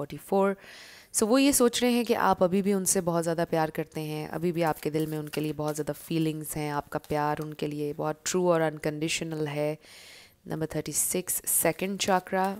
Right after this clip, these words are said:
जो कि sacral चक्रा है। So I feel कि ये इंसान आपको बहुत क्रेव कर रहे हैं।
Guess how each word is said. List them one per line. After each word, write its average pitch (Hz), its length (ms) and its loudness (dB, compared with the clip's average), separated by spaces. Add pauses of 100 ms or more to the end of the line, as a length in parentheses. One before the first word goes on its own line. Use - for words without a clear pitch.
जो 165 100 -6
कि - 100 -8
sacral 190 400 2
चक्रा 180 400 -2
है। 175 120 -2
So - 120 -4
I 196 180 2
feel 247 300 0
कि 233 80 0
ये 202 100 0
इंसान 180 300 0
आपको 175 240 -2
बहुत 175 240 0
क्रेव 170 580 0
कर 156 140 0
रहे 151 180 -2
हैं। 147 120 -8